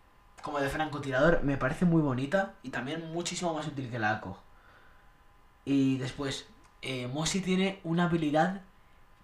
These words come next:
que me parece el mayor cambio que ha tenido el juego en la historia. Es un, una pistolita, como si fuera la de Doc que te cura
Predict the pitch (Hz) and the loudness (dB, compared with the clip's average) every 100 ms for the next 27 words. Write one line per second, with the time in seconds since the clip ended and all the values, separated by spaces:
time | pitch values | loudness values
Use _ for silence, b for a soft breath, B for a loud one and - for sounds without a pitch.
0 | - 160 139 139 139 156 190 185 - - | -4 -2 -2 -2 -4 -4 -4 -4 -6 -4
1 | 156 151 139 139 170 170 180 180 180 170 | -2 -2 -4 0 0 0 0 0 0 -2
2 | 160 156 151 147 170 175 165 123 - 139 | -4 -4 -4 -6 -2 0 0 -4 -8 -8
3 | 110 151 - - - - - B B B | -8 -6 -6 -8 -18 -20 -20 B B B
4 | B B - - 175 175 175 170 165 175 | B B -6 2 4 4 2 0 0 2
5 | 175 180 175 139 - 196 175 156 - 160 | 2 0 -2 0 4 4 4 -2 0 2
6 | 160 151 156 156 160 147 139 156 180 226 | 4 4 0 -2 -8 -8 -6 -2 -2 -4